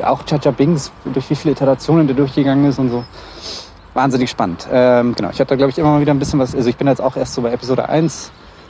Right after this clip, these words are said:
blätter da immer so nebenbei ein bisschen mal durch, wenn's geht. Äh, es ist schon so ein bisschen, wo ich mir denke, boah, ey, vielleicht kaufe ich mir das auch <laughs> irgendwann noch mal,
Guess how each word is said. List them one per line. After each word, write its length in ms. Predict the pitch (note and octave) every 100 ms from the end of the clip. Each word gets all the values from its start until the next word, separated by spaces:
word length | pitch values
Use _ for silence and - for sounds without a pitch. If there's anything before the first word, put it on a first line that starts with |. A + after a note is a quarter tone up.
| -
blätter 240 | C#3+ C3+
da 60 | C#3
immer 180 | C#3+ C#3
so 80 | C3+
nebenbei 280 | C#3 C3
ein 120 | C3 B2+
bisschen 180 | -
mal 140 | C#3 B2
durch, 260 | C3+ D3+ C#3+ - -
wenn's 200 | C#3+ -
geht. 200 | D3 C#3 - - - - - - - - - - -
Äh, 240 | B2 B2 B2+
es 80 | C3
ist 120 | D3+
schon 140 | E3+
so 60 | F3
ein 60 |
bisschen, 200 | E3 F3
wo 60 | D3+
ich 60 | D#3
mir 60 |
denke, 160 | D#3 C#3
boah, 260 | C3 C3
ey, 160 | B2+ B2+
vielleicht 220 | - B2
kaufe 220 | - C#3
ich 60 | C#3
mir 60 | C#3
das 120 | C3+
auch 80 | -
<laughs> 80 | -
irgendwann 420 | F3+ C3 - D#3+ D3+
noch 200 | E3 -
mal, 160 | D#3